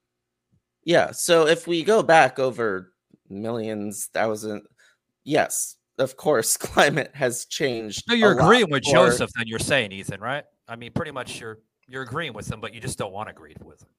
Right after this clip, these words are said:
Speaker 2: Is that, is that, is that what you're saying?
Speaker 1: Okay, if, if we're talking long-term, no science person would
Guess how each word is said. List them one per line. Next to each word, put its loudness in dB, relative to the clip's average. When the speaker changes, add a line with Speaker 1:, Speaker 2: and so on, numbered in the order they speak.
Speaker 2:
Is -18
that, -14
is -18
that, -8
is -18
that -10
what -16
you're -16
saying? -14
Speaker 1:
Okay, -4
if, 0
if -4
we're 4
talking -4
long-term, -4
no -2
science -4
person -6
would -6